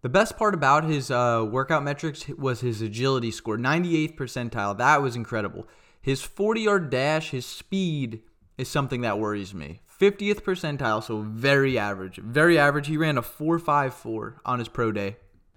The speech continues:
I know U N C didn't always have the strongest competition, but they played against some,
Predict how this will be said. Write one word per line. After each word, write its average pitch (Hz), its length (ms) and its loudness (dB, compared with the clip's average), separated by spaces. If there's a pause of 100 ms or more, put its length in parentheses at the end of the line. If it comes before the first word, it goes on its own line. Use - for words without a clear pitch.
(200)
I 139 120 -4
know 175 100 4
U 170 220 4
N 160 100 4
C 175 220 0
didn't 147 280 0
always 143 340 0
have 131 400 0
the 110 80 -4
strongest 123 560 -4
competition, 131 600 -4
but 196 140 -2
they 415 100 2
played 220 300 0
against 147 260 -2 (120)
some, 156 320 -2